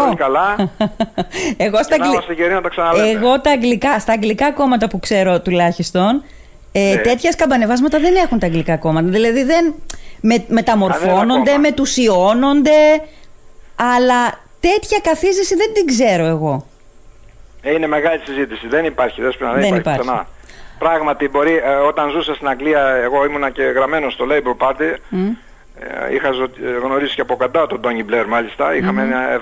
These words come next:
Speaker 1: το ευρωπαϊκό, ε, τμήμα, εκπροσωπώντας το πασόκ τότε και δημογραμματέας οργανωτικού Μεγάλης Βρετανίας. Ε,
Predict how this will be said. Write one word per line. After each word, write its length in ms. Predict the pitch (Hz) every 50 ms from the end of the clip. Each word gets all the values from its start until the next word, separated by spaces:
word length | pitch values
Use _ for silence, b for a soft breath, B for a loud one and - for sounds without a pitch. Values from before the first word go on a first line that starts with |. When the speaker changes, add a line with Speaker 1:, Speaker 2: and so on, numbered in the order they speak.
| 123 -
Speaker 1:
το 80 | 131
ευρωπαϊκό, 720 | 127 117 123 123 - 127 123 120 - 151 143 123 101 90 - B B B B B B B B
ε, 220 | - - 120 117
τμήμα, 640 | 113 - 123 139 143 135 131 123 120 117 110 101 - - - 117
εκπροσωπώντας 640 | 104 - 131 127 - 127 - - 135 135 127 117
το 80 | - 131
πασόκ 340 | - 127 117 - 143 123 107
τότε 220 | - 131 117 117
και 60 | 117
δημογραμματέας 580 | 110 110 113 110 113 110 113 113 - 131 120 110
οργανωτικού 380 | 113 110 110 104 101 104 - 127
Μεγάλης 260 | 110 107 113 113 110
Βρετανίας. 600 | 104 107 101 101 101 139 185 214 220 202 - - B B B B B B B B B B
Ε, 120 | - 147